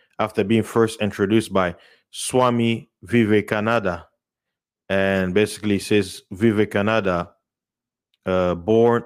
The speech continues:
Narendranath Datta, was an Hindu, uh, Indian Hindu monk. He was a chief discipline of the nineteenth century Indian mystic.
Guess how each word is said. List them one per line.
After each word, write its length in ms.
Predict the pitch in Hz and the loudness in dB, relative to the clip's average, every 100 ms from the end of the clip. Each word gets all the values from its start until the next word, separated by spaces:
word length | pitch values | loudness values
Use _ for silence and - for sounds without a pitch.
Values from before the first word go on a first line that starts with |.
| - | -8
Narendranath 1500 | 98 98 107 107 107 107 101 92 104 110 117 107 90 - _ _ _ _ _ 90 | -6 -2 0 0 2 2 0 0 0 0 0 -2 -2 -8 _ _ _ _ _ -4
Datta, 520 | 101 104 - 85 82 _ _ _ _ _ _ _ _ _ - | -2 -2 -4 -8 -10 _ _ _ _ _ _ _ _ _ -2
was 280 | 110 107 | 2 2
an 160 | 107 107 | 0 -2
Hindu, 520 | 104 131 120 110 101 - - | 0 2 4 2 0 -4 -2
uh, 240 | 101 98 104 | 0 0 0
Indian 500 | 123 131 113 104 98 | 2 2 2 0 -6
Hindu 440 | 90 127 123 107 | -2 0 2 2
monk. 400 | 98 92 87 - _ _ _ _ _ _ _ _ _ | 2 0 -2 -8 _ _ _ _ _ _ _ _ _
He 160 | _ 110 | _ 2
was 340 | 110 110 98 107 | 4 2 0 -4
a 80 | |
chief 500 | 101 - 131 123 - - | -6 -2 0 0 0 -10
discipline 520 | 87 123 117 - 101 95 | -2 -2 -2 -2 -2 0
of 160 | 95 | -2
the 100 | - | -2
nineteenth 440 | 101 104 101 117 107 | 0 0 0 -2 -2
century 400 | 117 104 101 95 | -4 -2 -2 -2
Indian 460 | 107 110 101 98 | 0 0 0 2
mystic. 540 | 113 117 - 87 - | 0 -2 -4 -6 -8